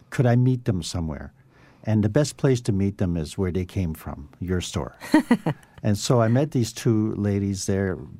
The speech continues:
beautiful ladies. One little issue, they're in a lot of discomfort. One of the ladies is suffering from osteoarthritis, and she wanted to know, could she use the machine? So we sat there, and I, I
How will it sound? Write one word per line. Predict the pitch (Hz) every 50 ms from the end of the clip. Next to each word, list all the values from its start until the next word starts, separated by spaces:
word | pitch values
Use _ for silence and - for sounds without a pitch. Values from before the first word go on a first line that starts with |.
| - _
beautiful | - 120 123 131 135 123 - - 107 98
ladies. | 98 95 95 95 98 98 95 95 - - _ - - - - - - _ _ _ - - _ _ _ _ _ _ _ _ _ - -
One | 117 117 131 147 151
little | 139 131 127 127 120
issue, | 113 110 - - - 117 107 104 107 107 - _ _ _ _ _ _ -
they're | - 92 92 95 113 117 117 117
in | 110 101 92 92
a | 82
lot | 78 80 87 95 98 98 98 95 92 95
of | 87 78
discomfort. | 90 85 - - - 85 71 - - 76 - - - - - _ _ _ _ _ - _ _ _ _ _ _ _ - - - -
One | - 110 110
of | 113
the | 104 107
ladies | 98 101 107 101 95 101 87 -
is | - 101
suffering | - - - 90 - - 92 87
from | 85 - 95 87
osteoarthritis, | 85 85 85 90 - - - 95 87 82 80 78 - 107 101 - - - 98 85 80 76 90 104 - - - - _ _ - - - - - - _ _
and | - 98 95 92
she | - - -
wanted | 110 104 107 98 95 85
to | - 101
know, | 95 92 87
could | - - 113 -
she | - - 113
use | 101 98 98 98
the | - 98
machine? | 90 92 90 - - - 76 69 - 90 110 - _ _ _ _ - -
So | _ - - 110
we | 104 123 120
sat | 120 - - 113 107 107 101 104 - - _ - -
there, | - 104 98 95 101 104
and | 98 90 85
I, | 85 85 85 85 80 80 - -
I | - 87 101 98